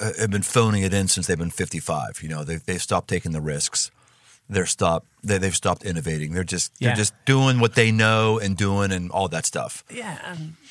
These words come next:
Speaker 1: You know, but, but at the same
Speaker 2: No,
Speaker 1: time,
Speaker 2: I don't
Speaker 1: when I
Speaker 2: wanna do
Speaker 1: said,
Speaker 2: that.
Speaker 1: you don't wanna do that. No, I, I don't either. But I did say seventy just, just so I'd have something out there.
Speaker 2: So
Speaker 1: And
Speaker 2: you have
Speaker 1: then
Speaker 2: a number out there.
Speaker 1: Right, so I have
Speaker 2: Yeah.
Speaker 1: a number out there.
Speaker 2: Yep.
Speaker 1: And it also just gets people around you to stop asking the question.
Speaker 2: <laughs> For sure.
Speaker 1: You know?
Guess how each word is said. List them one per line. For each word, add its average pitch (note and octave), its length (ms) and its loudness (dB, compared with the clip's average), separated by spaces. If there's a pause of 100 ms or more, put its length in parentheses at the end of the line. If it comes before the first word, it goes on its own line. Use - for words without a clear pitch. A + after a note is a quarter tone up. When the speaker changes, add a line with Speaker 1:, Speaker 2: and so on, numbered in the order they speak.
(600)
Speaker 1:
You F#2 100 -2
know, D#2+ 100 0
but, F#2+ 220 0 (360)
but G#3 220 8
at C#3 80 2
the B2+ 60 2
same D3+ 180 6
Speaker 2:
No, A#2+ 60 2
Speaker 1:
time, C3+ 140 4
Speaker 2:
I B2+ 40 6
don't B2+ 60 6
Speaker 1:
when - 80 8
I - 20 8
Speaker 2:
wanna D#3 100 6 (120)
do A2+ 60 6
Speaker 1:
said, G2+ 100 2
Speaker 2:
that. - 60 -2
Speaker 1:
you D3+ 60 2
don't F3+ 140 4
wanna B2 140 4
do F#2+ 140 0
that. F2 140 -2
No, C#3+ 200 6
I, A#2+ 260 6
I - 20 4
don't C3 140 4
either. F#2+ 300 2
But G#2 160 4
I G#2 80 4
did A#2 160 0
say A2 180 2
seventy G#2+ 640 2
just, A2+ 260 0 (140)
just C#3 260 2
so A#2+ 120 4
I'd C3 120 4
have A2 140 4
something G2 260 -2
out A#2 220 2
there. F#2+ 100 0
Speaker 2:
So F#2+ 60 2
Speaker 1:
And G3 80 2
Speaker 2:
you E3+ 60 6
have E3 80 4
Speaker 1:
then E3+ 60 6
Speaker 2:
a - 20 6
number E3 260 6
out F#2+ 160 0
there. A#3 100 2
Speaker 1:
Right, A#3+ 160 4
so G#3+ 100 2
I G#3 60 4
have D#3 80 4
Speaker 2:
Yeah. - 0 -
Speaker 1:
a D#3+ 40 0
number G3 260 4
out G2+ 160 2
there. G2+ 140 2
Speaker 2:
Yep. G#2 120 2
Speaker 1:
And E3 140 4
it G3 40 2
also G#3+ 200 0
just C#3+ 180 -2
gets C#3 140 0
people D3 280 -2
around B2+ 380 2
you A2 180 2
to G2+ 60 -2
stop B2 320 2
asking A#2 300 2
the F#2 60 -6
question. C3+ 420 0
Speaker 2:
<laughs> - 260 -10
For - 160 -2
sure. A2 320 -4
Speaker 1:
You G#2 60 2
know? G2 240 0